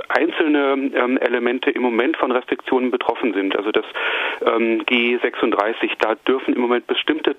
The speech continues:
Teile nicht runtergeliefert werden, die runtergeliefert werden müssten, wenn Saudi-Arabien, und das will es, äh, ja eigentlich, ähm, das G sechsunddreißig selber weiter produzieren will. Die dürfen das ja eigentlich in Lizenz selber in ihrem eigenen Land produzieren,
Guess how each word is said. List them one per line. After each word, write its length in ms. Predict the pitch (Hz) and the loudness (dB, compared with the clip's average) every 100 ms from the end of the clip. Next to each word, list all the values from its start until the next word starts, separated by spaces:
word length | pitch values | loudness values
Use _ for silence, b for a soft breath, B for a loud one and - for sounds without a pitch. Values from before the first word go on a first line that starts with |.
| - | -2
Teile 400 | - 117 135 139 | 0 2 2 0
nicht 280 | 131 127 - | 0 -2 -2
runtergeliefert 800 | 127 151 120 120 127 117 90 87 | 0 0 0 -2 0 -2 -2 0
werden, 480 | 101 156 185 175 - B B B B - | 2 2 0 -2 -4 B B B B -2
die 300 | 131 170 180 | 0 2 2
runtergeliefert 840 | 135 120 151 147 135 127 127 127 117 | 2 0 0 0 -2 -2 -2 -2 0
werden 580 | 120 117 117 110 104 107 | 0 0 -2 0 0 0
müssten, 840 | 156 - - 185 175 165 156 117 | 0 -4 -2 0 2 2 2 2
wenn 340 | 120 139 143 127 | 2 2 2 2
Saudi-Arabien, 880 | 120 123 123 113 107 120 127 127 | 0 2 2 2 2 0 0 2
und 240 | 110 101 - | 0 0 -2
das 160 | - 101 - | -2 -2 -2
will 240 | 107 143 | 0 2
es, 380 | 110 - - 113 | 2 0 -4 0
äh, 120 | 113 113 | 2 2
ja 160 | 107 - | 2 0
eigentlich, 400 | 104 113 127 - - | -2 0 -2 0 0
ähm, 300 | 113 113 113 | 0 2 0
das 160 | 113 - | -2 -2
G 100 | 117 | -2
sechsunddreißig 560 | 110 - 110 107 117 | -2 0 0 0 -2
selber 220 | - 110 107 | -2 0 0
weiter 180 | 107 | -4
produzieren 540 | - - 110 - 120 95 | -2 0 0 0 0 2
will. 100 | 90 | 0
Die 120 | 101 | 0
dürfen 220 | 131 151 | 0 0
das 120 | 127 | 0
ja 100 | 120 | 0
eigentlich 300 | - 123 113 | 0 0 -2
in 80 | 123 | -2
Lizenz 400 | 110 - 139 151 - | -2 0 0 0 0
selber 240 | 127 131 | 0 0
in 120 | 117 | -2
ihrem 220 | 117 110 104 | -2 0 0
eigenen 240 | 113 113 | 2 2
Land 160 | 113 - | 0 0
produzieren, 560 | - 98 - 147 113 | -2 -2 0 2 2